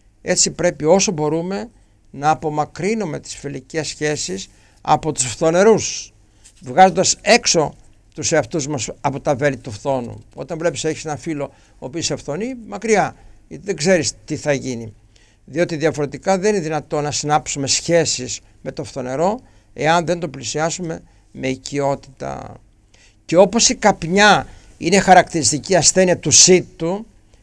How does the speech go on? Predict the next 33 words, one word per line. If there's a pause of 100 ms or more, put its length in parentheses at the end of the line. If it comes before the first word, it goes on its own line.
(100)
έτσι
ο
φθόνος
είναι
αρρώστια
της
φιλίας. (580)
Ο
φθόνος
δηλαδή
αναπτύσσεται
εκεί
που
υπάρχει
φιλία. (880)
Αλλά
κάποιος
θα
μπορούσε
βέβαια
να
επενέσει
εκείνο
από
το
κακό, (380)
ότι
δηλαδή
όταν
σφοδρότερα
εκδηλώνεται, (380)
τόσο
περισσότερο